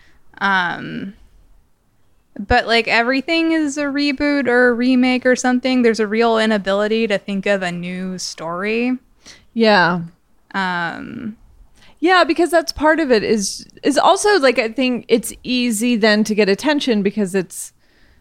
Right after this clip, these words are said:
Speaker 2: um, a story everybody is familiar with, and it's like,
Speaker 1: Right.
Speaker 2: "Oh, how, how cunning <laughs>
Speaker 1: Yeah.
Speaker 2: to tell it from that particular s-, perspective instead." And so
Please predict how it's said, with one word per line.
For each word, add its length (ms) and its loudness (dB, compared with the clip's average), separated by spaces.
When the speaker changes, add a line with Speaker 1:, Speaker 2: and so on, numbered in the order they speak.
Speaker 2:
um, 580 -4
a 80 -4
story 400 2
everybody 460 0
is 180 -4
familiar 380 2
with, 240 -2
and 100 -4
it's 80 -2
like, 220 2
Speaker 1:
Right. 100 2
Speaker 2:
"Oh, 500 -2
how, 640 -2
how 140 0
cunning 680 -4
<laughs> 180 0
Speaker 1:
Yeah. 340 4
Speaker 2:
to 100 -2
tell 160 4
it 120 0
from 320 -2
that 220 2
particular 400 -2
s-, 100 -2
perspective 600 -2
instead." 760 2
And 180 0
so 680 4